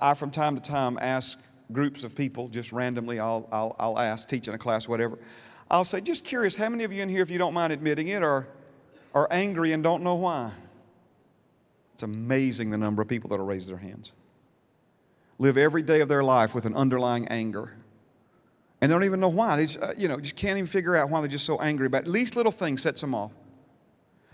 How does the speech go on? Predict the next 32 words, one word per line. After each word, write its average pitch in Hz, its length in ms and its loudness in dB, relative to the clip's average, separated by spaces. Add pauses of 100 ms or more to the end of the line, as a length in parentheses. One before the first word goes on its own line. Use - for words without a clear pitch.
(120)
I 190 60 4
mean, 175 120 2
if 165 80 0
somebody 226 420 2
don't, 185 240 -2
like, 160 280 0 (340)
shoot 233 340 -8
the 202 120 2
hole 190 280 2
out 165 200 4
of 147 100 0
a, 135 220 2 (420)
a, - 20 2
a, 131 520 4
a 143 80 4
red 170 200 6
light, 120 300 2
you 131 80 -2
know. 110 160 -2
I 113 60 -2
mean, 127 100 -2
if 123 100 -8
they, 165 140 0
like, 180 300 2
pause 156 260 0
two 233 220 -6
seconds 165 480 -4
after 139 200 -2
the 135 120 -4
thing 143 200 -6
turns 139 280 -4
green. 120 320 -4